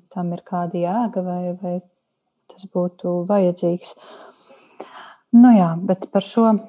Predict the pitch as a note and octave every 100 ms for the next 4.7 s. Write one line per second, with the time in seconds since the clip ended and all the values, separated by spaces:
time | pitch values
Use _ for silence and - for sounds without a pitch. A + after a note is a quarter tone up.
0 | _ _ - - A#3 G3 A#3 A3 F#3 F3
1 | - F#3 F3+ F3 G3 F#3+ G3 F3 E3 F3
2 | E3+ F3+ G3+ F#3+ - F3+ F3 - F3+ F#3+
3 | F#3 F3+ F3+ - F3+ F#3+ G#3+ A3+ F#3+ F3+
4 | - - F#3+ F3+ - E2+